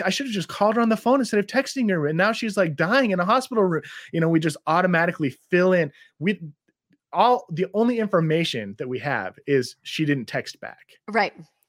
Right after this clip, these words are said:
Speaker 1: But now I have this whole story about h-, how she's either mad at me and we're in a fight, or how she's
Speaker 2: Right.
Speaker 1: dying on a hospital bed, bleeding out.
Speaker 2: Right.
Speaker 1: And it's all the narrative that I made up.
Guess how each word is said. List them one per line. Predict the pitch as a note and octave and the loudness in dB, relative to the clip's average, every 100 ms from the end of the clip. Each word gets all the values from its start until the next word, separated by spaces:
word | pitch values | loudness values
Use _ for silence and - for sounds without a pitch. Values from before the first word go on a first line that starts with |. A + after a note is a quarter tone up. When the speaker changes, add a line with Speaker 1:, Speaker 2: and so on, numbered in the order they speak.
| - | -6
Speaker 1:
But | C3+ E3 D3 | 2 2 2
now | D#3+ F3 F#3+ | 0 2 4
I | F#3 | 2
have | E3+ D3+ | 2 -2
this | C#3+ | -4
whole | F3 E3+ | -4 -4
story | - E3+ E3 C#3+ B2 | -2 -2 0 -2 -2
about | C#3 C3 | -4 -4
h-, | B2+ - | -4 -12
how | - C#3 | -8 -6
she's | B2 B2 | -6 -8
either | A#2 A2 | -8 -8
mad | C#3+ F3+ F3 E3+ | -2 0 0 0
at | D#3+ | -4
me | D#3+ D#3 D3+ | -4 -4 -4
and | B2 | -4
we're | B2 | -4
in | A#2+ | -6
a | A2+ | -8
fight, | - F3+ E3+ E3 D#3+ A#2+ | -4 0 2 2 0 -2
or | B2 | -2
how | C3 B2+ | 0 0
she's | G3 | 0
Speaker 2:
Right. | F#3 - _ - - | -2 -4 _ -16 -10
Speaker 1:
dying | C#3 D3 E3 E3 | -2 2 2 2
on | D3+ | -2
a | B2+ | 0
hospital | D#3 D3+ - D3 | 0 0 0 -2
bed, | C3+ C#3+ C3 | 2 2 0
bleeding | B2+ C#3+ C#3+ B2+ | 0 0 0 0
out. | A#2+ C3 B2 _ - _ - | 0 0 -2 _ -20 _ -6
Speaker 2:
Right. | C#3 | -2
Speaker 1:
And | C3 B2+ B2+ | 0 -2 -2
it's | C#3+ C#3 - | -4 -4 -2
all | D3 D#3 E3 D#3 | 2 4 4 2
the | C#3 | 0
narrative | C3+ C#3+ C3 G#2 A2+ - | 0 2 0 -2 -8 -8
that | A#2+ | -10
I | A2+ A2+ | -8 -8
made | G#2+ A2+ | -8 -8
up. | G3+ G2+ | -8 -10